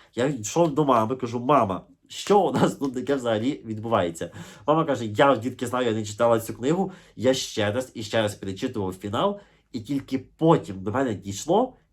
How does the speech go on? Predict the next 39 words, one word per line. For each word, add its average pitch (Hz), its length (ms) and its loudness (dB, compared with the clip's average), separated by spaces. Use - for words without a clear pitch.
і 127 100 -6
я 139 140 2
просто 127 240 -6
сидів 113 380 -6
в 104 80 -12
дуже 131 420 -6
великому 107 600 -4
ступорі, 120 720 -8
і 110 80 -10
я 113 140 0
не 110 100 -4
розумів, 107 420 -6
а - 140 -4
як, - 400 0
а 110 80 -4
що, 110 440 -4
а 123 120 0
дійсно?» 147 500 -2
Тобто - 300 0
все 170 260 0
це, 160 200 0
що 139 220 0
у - 20 0
нас 143 180 0
тут - 120 -20
тільки 135 240 -10
що 120 200 -4
було, 147 380 2
це 147 140 2
насправді 139 400 0
було 117 240 0
так, 180 300 -2
а 123 120 -4
те, 151 140 2
що 160 160 -2
не 151 120 0
було, 151 540 4
це - 160 0
було, 170 540 4